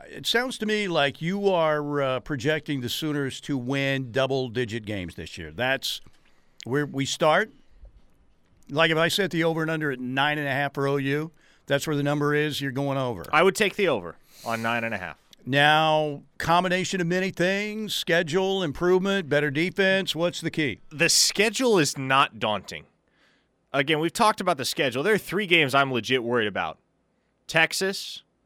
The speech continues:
Speaker 2: T C U, B Y U. Other than that, the nine games elsewhere on this schedule ought to be wins. You don't have to vie with Baylor. You don't have to contend with Kansas State.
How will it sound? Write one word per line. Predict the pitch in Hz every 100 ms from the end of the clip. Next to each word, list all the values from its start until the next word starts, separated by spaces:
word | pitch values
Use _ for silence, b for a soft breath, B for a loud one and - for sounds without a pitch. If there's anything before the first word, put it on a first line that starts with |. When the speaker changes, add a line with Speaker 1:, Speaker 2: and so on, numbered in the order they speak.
| _
Speaker 2:
T | - 170
C | - 170
U, | 156 151 143 139 123 _ 107
B | 131
Y | 113 98
U. | 87 73 - _ _ _ _ _ -
Other | 170 226
than | 202 165
that, | 160 180 180 _ _ _ _ _ _ _ _ _ _ _ _ -
the |
nine | 127 143 175 165
games | 175 165
elsewhere | 131 151 165 180 156
on | 156
this | 151
schedule | - - 160 139 147
ought | 135 139
to |
be | 143
wins. | 123 120 101
You | 101
don't | 127 135
have | 143
to | 151
vie | 127 135
with | 135 -
Baylor. | 151 185 190 180
You | 147
don't | 143
have | 131 135
to | 135
contend | 127 120 143
with | 113
Kansas | - 143 123
State. | 117 165 156 151